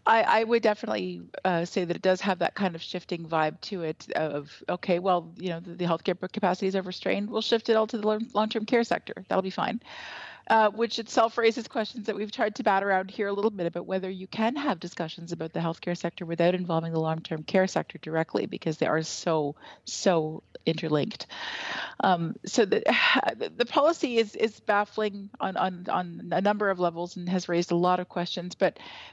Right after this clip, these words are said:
the main parallel I wanted to draw with the disability aspect, just to clarify matters, isn't so much between the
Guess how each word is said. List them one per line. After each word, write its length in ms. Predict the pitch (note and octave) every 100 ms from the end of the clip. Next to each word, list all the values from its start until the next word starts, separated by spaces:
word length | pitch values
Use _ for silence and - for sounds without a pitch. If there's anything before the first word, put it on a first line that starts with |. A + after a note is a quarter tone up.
| -
the 100 | B3
main 240 | C4 C#4
parallel 460 | C4+ A#3+ G#3 F#3+ F#3+
I 40 |
wanted 300 | F3+ F3+ F3
to 80 | F#3
draw 240 | F3 F3+
with 160 | E3+ F3
the 80 | -
disability 500 | E3+ - F3+ F3+ F3
aspect, 320 | E3 - E3
just 180 | G#3+ -
to 60 | G3
clarify 460 | - D#3+ F3+ F#3
matters, 380 | E3+ D#3+ E3 F3+
isn't 360 | - C4 A3+ -
so 160 | -
much 280 | F3+ E3+ -
between 400 | F#3 - F#3 F3
the 100 | E3